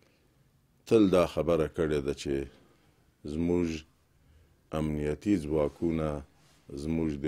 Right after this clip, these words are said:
عزت، شرف او عزت ساتونکي دي او دوی ته باید خاص اهتمام وشي او خاصه پاملرنه ورته وشي. زموږ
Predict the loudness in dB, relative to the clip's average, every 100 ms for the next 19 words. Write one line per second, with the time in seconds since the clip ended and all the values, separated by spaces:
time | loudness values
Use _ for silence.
0 | -2 -2 0 0 -2 -6 -20 _ _ _
1 | _ _ _ -12 -4 -2 0 0 -4 -16
2 | _ _ _ _ _ _ -6 -2 -2 -2
3 | -2 -2 -4 -8 -4 -4 -4 -6 -6 -8
4 | -12 -12 -16 _ _ _ -20 -20 _ _
5 | _ _ _ _ _ _ -4 -2 2 0
6 | 0 0 0 -2 -4 -2 -2 -2 -10 -10
7 | -10 -8 -6 -8 -8 -12 -14 -18 _ _
8 | _ _ _ _ _ _ _ _ _ -4
9 | -4 -2 2 2 2 -6 -6 -4 -4 -4
10 | -2 -2 -2 -4 -6 -6 -6 -6 -8 -14
11 | -20 _ _ _ _ _ _ _ _ _
12 | _ _ _ _ _ _ _ _ _ _
13 | _ _ _ _ -8 0 2